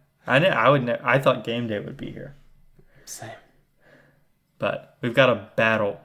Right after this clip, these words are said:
Speaker 1: that's starting at eleven A M on Saturday. I mean,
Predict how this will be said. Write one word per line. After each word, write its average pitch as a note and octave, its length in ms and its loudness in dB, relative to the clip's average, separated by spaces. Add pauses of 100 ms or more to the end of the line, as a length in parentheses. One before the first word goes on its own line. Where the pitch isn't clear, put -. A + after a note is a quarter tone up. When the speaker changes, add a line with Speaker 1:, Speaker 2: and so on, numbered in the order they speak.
Speaker 1:
that's - 160 -12
starting G#2+ 480 0
at G2 80 -8
eleven G#2+ 340 -2
A A#2 160 -2
M G#2+ 140 -4
on G#2+ 120 -4
Saturday. G2+ 580 -6 (800)
I A#2+ 40 -6
mean, G2+ 300 -6